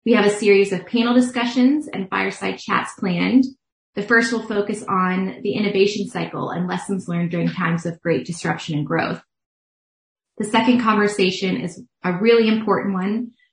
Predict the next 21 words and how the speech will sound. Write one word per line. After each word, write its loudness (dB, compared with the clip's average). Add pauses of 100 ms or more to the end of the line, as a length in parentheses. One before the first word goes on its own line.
around 2
diversity, 0
equity, -2
inclusion, -2
and -4
empowerment. 2 (380)
It's -8
such 0
an 0
incredible 0
and -2
important -4
conversation, -4
and -2
we're -2
looking -2
forward 0
to -14
fostering -2
that -4
discussion -4